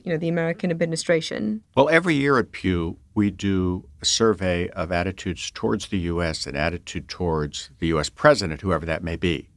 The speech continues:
Speaker 2: Last year, when we asked people in Mexico, do they have a favorable, unfavorable view of the U S? Do they have confidence in the U S president? Both those numbers were historic lows.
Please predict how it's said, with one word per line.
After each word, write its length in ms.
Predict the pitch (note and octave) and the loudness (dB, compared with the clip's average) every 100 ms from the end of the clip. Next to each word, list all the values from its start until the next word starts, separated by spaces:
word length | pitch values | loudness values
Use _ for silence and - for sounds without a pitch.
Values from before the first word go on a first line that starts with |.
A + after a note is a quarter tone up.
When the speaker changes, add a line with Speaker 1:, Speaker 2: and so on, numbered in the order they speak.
| - _ - | -20 _ 2
Speaker 2:
Last 480 | A2 C#3+ D#3 - | 6 6 2 -4
year, 380 | F#2 D2 C#2+ G2 - _ - | -4 -4 -6 -10 -14 _ -6
when 220 | G2+ G2 | 0 2
we 160 | F#2 F#2 | 2 0
asked 600 | G2 G#2+ A2 - - - | 0 0 0 -2 -10 -6
people 300 | A2+ - F#2 | -4 -2 -2
in 100 | D#2 | 0
Mexico, 720 | A2+ - G2 - C#2 B1 F#2 - _ - - | 0 -2 -4 -4 -4 -4 -8 -12 _ -20 -10
do 80 | - | -2
they 120 | F2 | 2
have 140 | E2+ E2+ | 2 0
a 80 | |
favorable, 600 | E2 - G#2 F#2+ E2+ F2+ | -2 2 2 0 -4 -2
unfavorable 520 | F2 F2+ F2+ F2+ F#2 E2+ | 0 0 0 -2 -2 -4
view 200 | F2 E2+ | 0 -2
of 120 | D#2 | 0
the 60 | |
U 140 | E2+ D2+ | -2 2
S? 280 | E2+ - - | 2 0 -4
Do 120 | E2+ | -2
they 60 | |
have 140 | D#2+ - | -2 -2
confidence 480 | - F2+ F2 D#2+ - | -2 -2 -2 -8 -6
in 60 | |
the 100 | F2 | -2
U 40 | D#2 | -2
S 100 | - | -2
president? 520 | - E2+ D2+ C#2+ - _ - _ | -2 -2 -2 -6 -8 _ -20 _
Both 220 | C3+ D3+ | 4 6
those 240 | C#3 A2+ G#2 | 2 2 2
numbers 520 | G#2+ G2 F#2+ F#2 - | 2 2 2 0 -2
were 180 | F#2 D#2+ | -2 -2
historic 560 | D2+ - - G2 F2+ | -2 0 2 2 0
lows. 440 | F2 C2 - - | -4 -6 -6 -14